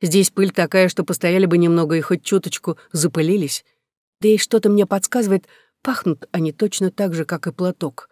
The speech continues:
ответила я, присев на ступеньку. Просто сказалось напряжение последних дней и сегодняшний испуг.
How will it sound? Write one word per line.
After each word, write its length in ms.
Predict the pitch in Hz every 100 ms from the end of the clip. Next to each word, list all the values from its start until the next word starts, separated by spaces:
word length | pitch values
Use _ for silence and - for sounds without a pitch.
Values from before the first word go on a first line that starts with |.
| _ _ _ -
ответила 420 | 156 - 147 156
я, 280 | 151 190 214 _ _ _ -
присев 360 | - - 170
на 80 | 165
ступеньку. 640 | - 170 151 131 - 147 _ _ _ _ _ _ _ -
Просто 240 | 226 220 208
сказалось 720 | - 190 214 208 - - - -
напряжение 580 | 165 185 180 208 190
последних 600 | 170 160 - 165 147 160
дней 420 | 143 190 220 143 _ _ _ _
и 40 | 165
сегодняшний 640 | - 190 175 - 180 175
испуг. 520 | - - 143 - -